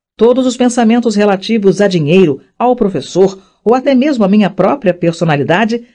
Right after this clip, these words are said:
desapareceram na grande onda de alegria que varreu todo o meu ser. Andei sem parar com esse sentimento de alegria cada vez maior,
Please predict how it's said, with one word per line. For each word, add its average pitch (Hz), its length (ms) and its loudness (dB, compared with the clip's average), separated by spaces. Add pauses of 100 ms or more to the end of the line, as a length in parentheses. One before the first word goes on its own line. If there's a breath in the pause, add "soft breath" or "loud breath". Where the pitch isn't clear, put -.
(120 loud breath)
desapareceram 269 960 0
na 240 120 2
grande 208 420 0
onda 208 260 4
de 151 140 -4
alegria 202 600 0 (200 soft breath)
que 262 140 -4
varreu 196 360 -2
todo 190 360 0
o 160 40 2
meu 143 140 -6
ser. - 380 -8 (800)
Andei 339 380 2
sem 320 400 -4
parar 190 560 -2
com 151 160 -6
esse 196 200 -6
sentimento 214 640 -4
de 170 100 0
alegria 190 440 0
cada 151 260 -6
vez 208 260 -2
maior, 214 560 0